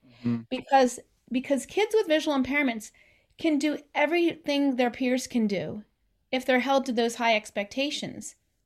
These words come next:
Speaker 2: So making sure they're getting very clear, specific feedback. What are you doing correctly?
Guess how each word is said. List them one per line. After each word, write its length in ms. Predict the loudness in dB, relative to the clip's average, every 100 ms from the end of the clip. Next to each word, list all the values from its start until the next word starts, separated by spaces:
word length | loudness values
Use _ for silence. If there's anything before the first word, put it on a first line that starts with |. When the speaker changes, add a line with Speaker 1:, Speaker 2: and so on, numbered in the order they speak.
| _ _ _ _ _ _ -8
Speaker 2:
So 200 | 0 4
making 480 | 4 4 2 0
sure 300 | 0 2 2
they're 100 | 2
getting 380 | 2 2 2 2
very 240 | 2 2 0
clear, 340 | -6 -2 -2
specific 600 | -2 -2 0 0 0 -2
feedback. 400 | -4 0 0 0
What 180 | 2 2
are 60 | 4
you 140 | 2
doing 260 | 0 -2 -4
correctly? 560 | -2 0 0 -2 -10